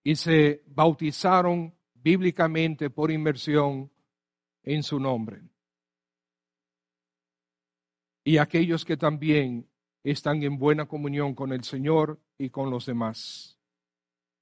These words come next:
Si cumples con, ah, estas, estos requerimientos, siéntate libre y debes participar.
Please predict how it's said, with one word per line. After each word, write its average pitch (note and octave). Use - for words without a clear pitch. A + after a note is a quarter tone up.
Si D3+
cumples E3+
con, C#3+
ah, C3
estas, D3
estos C#3+
requerimientos, C#3+
siéntate D3+
libre D3+
y C#3
debes D3
participar. A#2